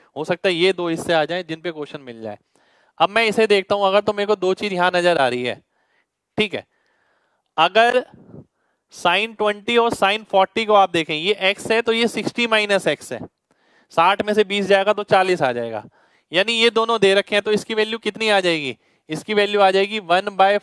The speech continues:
four sin थ्री एक्स, थ्री एक्स कितना? Sin सिक्सटी डिग्री into क्या हो जाएगा? Sin टेन डिग्री, ठीक है, into क्या हो गया? Sin टेन डिग्री हो गया, ठीक है। तो मैंने इसे इस तरीके से लिख दिया।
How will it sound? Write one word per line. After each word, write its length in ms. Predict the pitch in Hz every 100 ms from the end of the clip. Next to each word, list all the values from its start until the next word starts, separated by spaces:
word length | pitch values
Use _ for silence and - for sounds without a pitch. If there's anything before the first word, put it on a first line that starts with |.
| -
four 300 | 190 202 226 - _ _ _ _ _ _ _ -
sin 320 | 165 196 214
थ्री 180 | 214 220 202
एक्स, 240 | 139 -
थ्री 200 | - 190
एक्स 120 | 208
कितना? 260 | - 202 214
Sin 320 | - 196 202
सिक्सटी 320 | - 190 220
डिग्री 360 | 208 202 175 120 - _ _ _ _ _ _ _ _ _ _ -
into 340 | 185 208 233
क्या 120 | 220 220
हो 100 | 214
जाएगा? 300 | 208 214 233
Sin 420 | - 202 214 208
टेन 240 | 220 214
डिग्री, 300 | 202 180 147 107 - _ _ _ _ _ _ _ _ _ _ _ _ _ _ _ _ _ _ _ _ -
ठीक 200 | 226 117
है, 80 | - _ _ _ _ _
into 320 | 165 196 214 214
क्या 120 | 214
हो 160 | 208 202
गया? 200 | 214 233 _ _ _ _ -
Sin 380 | 185 208 233 208
टेन 260 | 214 220
डिग्री 280 | 220 214 208
हो 160 | 190 143
गया, 160 | 123 - - _ _ _ _ _ -
ठीक 120 | 214
है। 80 | 202
तो 100 | 202
मैंने 300 | 196 208 220
इसे 220 | 208 233
इस 120 | 220 -
तरीके 340 | 208 202 196
से 120 | 196
लिख 180 | 180 127
दिया। 220 | 131 117